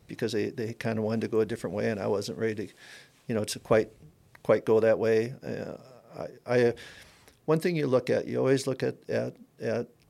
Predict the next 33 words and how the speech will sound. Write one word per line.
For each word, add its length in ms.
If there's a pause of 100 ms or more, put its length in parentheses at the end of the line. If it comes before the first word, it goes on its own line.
(160)
what 220
your 60
company 420
value 480
is, 400 (420)
but 160
you 100
also 280
look 260
at 120
what 280 (680)
in 200
lies 340
ahead 300
of 60
you. 220 (520)
Um, 400 (760)
if 200
you 80
have 180
a 60
path 540
to, 460 (100)
to 160
really 440 (300)
get 140
into 160
bigger 300
things 360
and 100
stuff, 440 (480)
th-, 180
then, 380